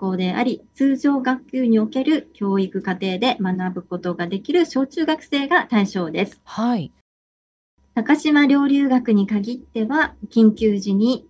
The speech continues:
Speaker 1: 身元の引き受けが可能な小学四年生から五年生が対象となっています。
Speaker 2: はい。え、留学の方法も三つのタイプがあるということですが、教えていただけますか？
Speaker 1: はい。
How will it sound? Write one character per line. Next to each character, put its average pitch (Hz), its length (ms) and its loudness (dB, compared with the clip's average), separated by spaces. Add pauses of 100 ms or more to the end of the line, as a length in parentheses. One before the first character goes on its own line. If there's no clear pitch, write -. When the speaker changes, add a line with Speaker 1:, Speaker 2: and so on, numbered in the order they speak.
Speaker 1:
身 202 100 4
元 202 280 2
の 180 180 2
引 - 180 -10
き 240 80 -2
受 233 200 -4
け 247 40 0
が 311 140 2
可 240 160 0
能 208 340 6
な 254 280 2
小 208 440 -2
学 196 300 -2
四 190 180 4
年 226 260 6
生 190 300 -4
か 208 140 -6
ら 285 120 0 (300)
五 220 100 4
年 202 220 6
生 196 300 -4
が 311 320 4
対 190 220 0
象 175 200 -6
と 247 120 -2
な 214 140 2
っ - 40 -6
て 196 100 -4
い 185 100 0
ま 185 200 2
す。 - 220 -12
Speaker 2:
は 226 520 -6
い。 220 280 -2 (440)
え、 262 160 4
留 311 160 2
学 440 280 0
の 415 120 0
方 381 240 2
法 370 220 2
も 339 220 0
三 294 200 -2
つ 427 220 -6
の 453 100 0
タ 320 180 0
イ 285 80 -4
プ 254 140 -4
が 226 180 0
あ 262 40 -2
る 262 100 -4
と 226 180 -6
い 220 120 -4
う 226 100 -8
こ 226 160 -8
と 233 140 -6
で 202 140 -4
す 190 200 -10
が、 208 380 2
教 196 200 -6
え 180 60 -6
て 185 80 -8
い 180 60 -8
た 185 80 -6
だ 185 100 -2
け 190 100 -8
ま 185 120 -4
す - 100 -14
か？ 185 440 0 (640)
Speaker 1:
は 269 60 -4
い。 285 120 -8